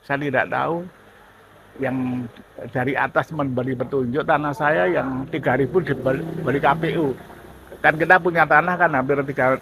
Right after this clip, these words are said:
tiga setengah hektar ya. Kemarin yang tiga ribu itu dibeli K P U sembilan miliar.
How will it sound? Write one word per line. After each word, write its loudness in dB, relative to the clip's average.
tiga 2
setengah -2
hektar 2
ya. -6
Kemarin 4
yang 6
tiga 6
ribu 2
itu 2
dibeli 0
K 0
P 2
U 0
sembilan 4
miliar. 6